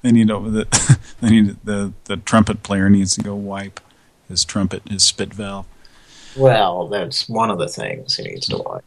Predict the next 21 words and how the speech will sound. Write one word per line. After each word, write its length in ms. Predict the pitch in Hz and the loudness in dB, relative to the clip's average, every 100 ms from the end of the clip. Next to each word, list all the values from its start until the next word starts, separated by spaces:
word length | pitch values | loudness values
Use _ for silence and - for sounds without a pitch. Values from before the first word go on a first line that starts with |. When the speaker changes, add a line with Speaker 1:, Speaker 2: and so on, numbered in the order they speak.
| _ | _
Speaker 1:
Yep. 480 | - 135 127 120 - - _ _ - | -2 2 4 4 0 -10 _ _ 2
<laughs> 60 | - - - - - - - - - - _ _ _ _ - - - - _ - | 4 4 0 -6 -10 -16 -16 -16 -18 -20 _ _ _ _ -12 -12 -12 -16 _ -2
Are 80 | 117 | 4
you, 220 | 120 120 | 4 2
are 100 | 98 | 0
you 200 | 120 131 | 4 8
insinuating 800 | 123 113 - 143 143 131 127 117 | 8 8 4 8 8 8 8 8
that 180 | 104 90 | 8 4
he 220 | 104 95 | -6 -8
was, 320 | 90 87 87 95 | -10 -2 -2 -2
uh, 400 | 87 85 80 78 _ - _ _ _ - 104 104 - | -4 -4 -6 -10 _ -20 _ _ _ 0 0 -2 -6
playing 240 | 120 110 | 0 4
the 80 | 104 | 4
trumpet 360 | - 113 101 98 | 2 0 0 0
with 120 | 98 | -10
his 160 | 90 - | -8 -8
ass 560 | 92 104 104 - - - | -6 -2 0 0 -2 -4
at 220 | 139 - 113 | -16 -8 0
one 180 | 117 | 0
point? 440 | 113 113 113 110 - | 0 -2 -4 -6 -8
And, 260 | 110 95 | -4 -4